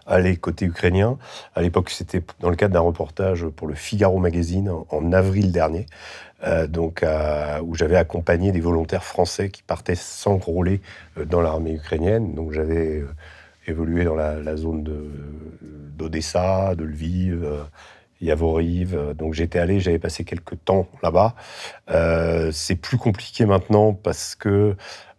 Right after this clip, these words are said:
euh, vous savez, le problème des guerres, il y a l'absolu du journalisme, c'est-à-dire de pouvoir s-, couvrir les deux camps. Moi, ça m'est arrivé quelques fois, euh, en Afghanistan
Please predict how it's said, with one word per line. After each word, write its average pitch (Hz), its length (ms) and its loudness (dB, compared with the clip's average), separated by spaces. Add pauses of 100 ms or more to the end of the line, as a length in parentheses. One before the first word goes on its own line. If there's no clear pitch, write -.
euh, 82 480 -2
vous 87 80 -6
savez, 104 460 6 (100)
le 92 120 -4
problème 107 300 4
des 95 140 4
guerres, 107 420 6 (300)
il 92 120 -8
y 90 80 -2
a 90 40 4
l'absolu 98 420 2
du 90 140 0
journalisme, 87 680 -2 (400)
c'est-à-dire 95 560 0
de 87 80 0
pouvoir 80 240 -2
s-, - 320 -14 (100)
couvrir 95 300 2
les 90 80 2
deux 90 140 0
camps. 76 220 -6 (520)
Moi, 92 100 0
ça - 120 2
m'est 87 180 2
arrivé 87 320 4
quelques 87 240 -4
fois, 98 480 4
euh, 78 560 -2 (140)
en 80 80 -2
Afghanistan 85 600 0